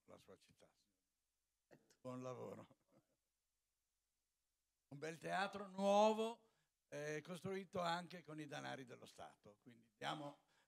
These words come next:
atto, diamo a Cesare quel che è di Cesare, diamo atto, eh, allo Stato delle buone cose che, eh, ha fatto anche in passato.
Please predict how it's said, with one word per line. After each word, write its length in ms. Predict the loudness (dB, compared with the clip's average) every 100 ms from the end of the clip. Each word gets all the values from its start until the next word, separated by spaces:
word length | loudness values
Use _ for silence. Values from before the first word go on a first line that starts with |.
| -6
atto, 1040 | -4 -4 -10 -10 -10 -8 -8 -10 -10 -12
diamo 220 | -10 -8 -6
a 60 |
Cesare 360 | -8 -10 -10 -12
quel 160 | -12
che 100 | -14
è 20 | -16
di 120 | -16
Cesare, 320 | -14 -12 -12
diamo 300 | -12 -12 -10
atto, 360 | -12 -12 -16 -18 _ _ _
eh, 80 | -10
allo 480 | -8 -6 -6 -8 -8
Stato 320 | -6 -6 -8
delle 240 | -14 -12
buone 260 | -10 -10 -10
cose 320 | -12 -14 -14
che, 100 | -20
eh, 220 | -20 -20 -20
ha 280 | -20 _ _
fatto 280 | -16 -14 -18
anche 160 | -20
in 80 | -20
passato. 400 | -20 -20 _ _